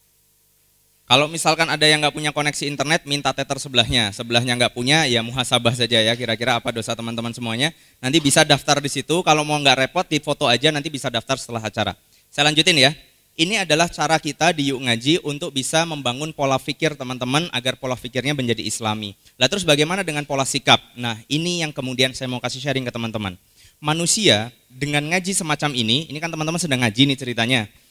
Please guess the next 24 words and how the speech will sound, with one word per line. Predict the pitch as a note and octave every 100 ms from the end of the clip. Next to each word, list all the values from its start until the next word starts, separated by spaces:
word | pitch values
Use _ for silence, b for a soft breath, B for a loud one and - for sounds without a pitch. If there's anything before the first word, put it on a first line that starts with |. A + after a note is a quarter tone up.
| b b _ _ _
Dengan | C#3+ D3+ E3
ngaji | A3 G#3
semacam | F3 D3+ C#3+ C3+
ini, | G#2 B2
teman-teman | E3 E3 E3 E3 E3
itu | E3 - G#3
akan | E3+ E3+
berubah | D3 C3+ E3 F#3+
dari | C#3 C#3
tidak | C#3 D#3+ C#3 A2+
tahu, | - A#2+ A#2+ F3 B3 - _ -
itu | C#3 G3
menjadi | E3+ C#3+ C3+
tahu. | C#3+ D3+ C3 F#2+ _ _ _ _ _
Tapi | D#3+ - C4
belum | E3 D3 D3 A#3 C4+ - _ _ _
dari | C3+ C#3
level | C#3 C3+ - A3 A#3 - _
tidak | F#3 C#3+ A#2
bisa | B2+ A#2 - F#3 G#3+ - _
menjadi | D3+ D3+ C#3+
bisa. | C#3+ D#3+ - G#2 E2+ _ _
Bedanya | C3 C3+ D#3+ F#3+
jauh. | D3+ B2 G2+